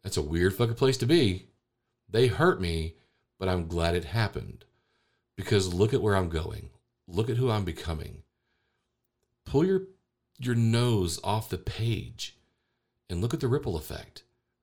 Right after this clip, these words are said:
Read the words on the page. What story is it telling? That's up to you, right? But see, that's the thing. Once you begin to understand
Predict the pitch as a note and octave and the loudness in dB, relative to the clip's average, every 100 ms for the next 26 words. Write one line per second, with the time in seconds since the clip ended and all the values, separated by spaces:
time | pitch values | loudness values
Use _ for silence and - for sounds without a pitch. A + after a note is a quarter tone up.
0 | _ - B2+ D3+ D3 C3 C3+ C#3 B2+ F#2 | _ -4 -2 -2 -2 0 2 4 4 4
1 | F2 D#2+ D#2 - B2+ E2 D#2 - - _ | 0 -2 -2 -2 -2 -2 -8 -10 -10 _
2 | _ _ _ _ _ _ _ _ _ _ | _ _ _ _ _ _ _ _ _ _
3 | _ _ _ _ G2+ G#2 - - - C3+ | _ _ _ _ -4 -2 0 -2 2 2
4 | D3+ A2 F2 - - C#3 G2 - - _ | 4 2 0 -6 -6 -6 -6 -10 -16 _
5 | _ _ _ _ _ _ _ _ _ _ | _ _ _ _ _ _ _ _ _ _
6 | _ _ _ _ _ G2+ - - - E2 | _ _ _ _ _ -8 -6 -6 -6 -2
7 | F#2+ F2 - - E2+ A2 C#3 B2 _ _ | -2 -2 -6 -12 -4 -4 -4 -8 _ _
8 | _ _ _ _ _ _ _ B2 A#2 C3 | _ _ _ _ _ _ _ -6 -2 -2
9 | A#2 B2 A#2 G#2+ F#2+ C#3 B2+ - - _ | -2 -4 -6 -6 -6 -6 -6 -8 -18 _
10 | _ _ _ _ _ _ _ _ _ _ | _ _ _ _ _ _ _ _ _ _
11 | _ - G#2 B2+ D#3 F3+ D#3+ C#3+ C3+ A#2 | _ -8 -2 0 0 -2 -2 -2 -2 -2
12 | F#2+ - - B2+ F2 G#1 G1+ | -2 -4 -4 -2 -4 -6 -12